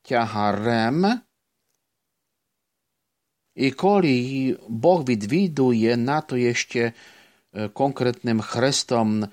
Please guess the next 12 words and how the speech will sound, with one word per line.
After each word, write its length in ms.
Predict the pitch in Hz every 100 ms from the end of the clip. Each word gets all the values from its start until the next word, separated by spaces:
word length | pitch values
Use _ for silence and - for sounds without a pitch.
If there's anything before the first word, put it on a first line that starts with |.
| - _
страдання 880 | - - 123 113 120 113 104 98 90 -
тілесного 840 | 123 120 160 - 117 101 98 95
або 560 | 117 120 113 123 185 202 _ _ _ _ _ _ _ 98
ще 260 | 110 - 107
більшим 880 | 95 110 185 175 - 123 110 107 104
страданням 840 | - - 117 117 117 110 104 101 -
душі, 800 | 101 98 92 92 - 120 151 220 _ _ _ _ _ _ _ _ _ _ _ _ _ _ _ _ _ _ _
tu 120 | 180
починає 680 | 208 190 - 180 175 202 190
протистояти 1040 | 180 147 151 - 147 - 151 160 160 - 139
кожний 880 | - 165 190 190 185 143 151 143 135
нерв, 880 | 120 131 190 180 113 101 123 170